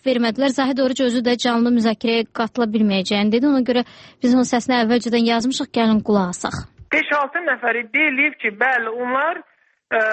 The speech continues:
Speaker 2: artıq, ə, bu nəticələri müdafiə edən imzanı atıblar. Sonra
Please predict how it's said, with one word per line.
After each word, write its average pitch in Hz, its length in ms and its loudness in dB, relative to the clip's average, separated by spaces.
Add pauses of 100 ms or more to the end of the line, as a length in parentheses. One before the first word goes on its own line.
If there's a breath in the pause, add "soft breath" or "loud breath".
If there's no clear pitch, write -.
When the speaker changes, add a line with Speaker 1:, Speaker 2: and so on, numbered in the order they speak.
(600)
Speaker 2:
artıq, 233 420 -2
ə, 190 160 0 (320)
bu 254 140 -2
nəticələri 240 760 -2 (140)
müdafiə 233 520 -4 (180)
edən 214 420 -2 (540)
imzanı 247 580 -2
atıblar. 202 440 -6 (600 soft breath)
Sonra 359 220 0